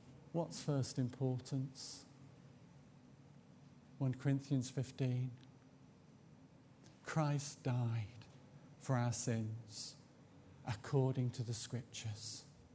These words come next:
That's what he said. And on the third day, he rose again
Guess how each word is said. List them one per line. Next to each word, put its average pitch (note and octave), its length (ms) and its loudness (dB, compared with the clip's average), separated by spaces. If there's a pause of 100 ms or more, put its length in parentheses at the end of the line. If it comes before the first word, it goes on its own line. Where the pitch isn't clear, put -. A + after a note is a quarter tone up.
(480)
That's F#3+ 240 6
what G#3 100 8
he F#3 100 10
said. F#3 440 6 (2000)
And D3+ 80 6
on D3 160 10
the B2+ 100 6
third D#3 480 6
day, C3 300 4 (120)
he C3 160 6
rose B2+ 420 4
again A2+ 440 -2